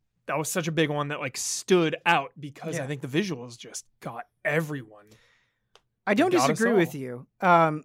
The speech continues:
Speaker 2: and, you know, aesthetics matter,
Speaker 1: Mm-hmm.
Speaker 2: uh, in so many ways. But kind of the takeaway that I had from E three is we saw countless indie games, and I was like, "These are all gorgeous."
Speaker 1: Yeah.
Speaker 2: Like, these
Speaker 1: They
Speaker 2: are all,
Speaker 1: all
Speaker 2: like,
Speaker 1: look good,
Speaker 2: yeah,
Speaker 1: honestly.
Speaker 2: yeah, and so, like,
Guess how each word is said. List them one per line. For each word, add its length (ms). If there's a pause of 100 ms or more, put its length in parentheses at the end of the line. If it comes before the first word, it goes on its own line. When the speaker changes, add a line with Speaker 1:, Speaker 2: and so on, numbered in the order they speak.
Speaker 2:
and, 220
you 120
know, 160
aesthetics 500
matter, 460
Speaker 1:
Mm-hmm. 460
Speaker 2:
uh, 80
in 100
so 200
many 160
ways. 260 (420)
But 160 (120)
kind 180
of 100
the 140
takeaway 460
that 100
I 100
had 180
from 160
E 100
three 460
is 140
we 80
saw 460 (100)
countless 320
indie 160
games, 180
and 60
I 40
was 100
like, 160 (320)
"These 180
are 120
all 80
gorgeous." 600
Speaker 1:
Yeah. 200 (180)
Speaker 2:
Like, 140
these 160
Speaker 1:
They 40
Speaker 2:
are 80
all, 200
Speaker 1:
all 140
Speaker 2:
like, 80
Speaker 1:
look 180
good, 280
Speaker 2:
yeah, 80
Speaker 1:
honestly. 440
Speaker 2:
yeah, 220
and 100
so, 180
like, 240